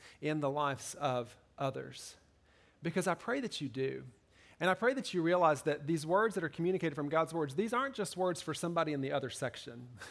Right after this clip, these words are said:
<laughs> They're not just words for somebody in the row in front of you that seems a little bit holier than you. They're not just for other people. They are for you.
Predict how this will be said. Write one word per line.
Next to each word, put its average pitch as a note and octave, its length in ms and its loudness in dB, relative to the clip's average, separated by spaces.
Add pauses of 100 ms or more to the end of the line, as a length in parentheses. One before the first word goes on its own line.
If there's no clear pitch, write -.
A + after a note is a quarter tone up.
(180)
<laughs> - 720 -20
They're D3+ 100 8
not A3 220 8
just G3 180 2
words F#3+ 300 4
for D#3+ 140 -2
somebody D#3+ 500 6 (220)
in C#3+ 100 0
the C#3+ 80 2
row D3+ 160 8
in C#3 80 2
front D#3+ 220 2
of C#3+ 80 -2
you C#3+ 80 0
that C3+ 120 -4
seems D3+ 240 0
a C3+ 60 0
little G3 320 2
bit A3+ 120 0
holier E3 340 2
than A#2 160 -4
you. A#2+ 220 -8 (600)
They're D#3+ 140 6
not G#3 260 8
just G3+ 320 2
for F3 420 6
other E3 280 4
people. D3+ 420 0
They E3+ 180 -4
are D#3+ 200 -4
for C#3+ 500 -4 (260)
you. C3 440 -4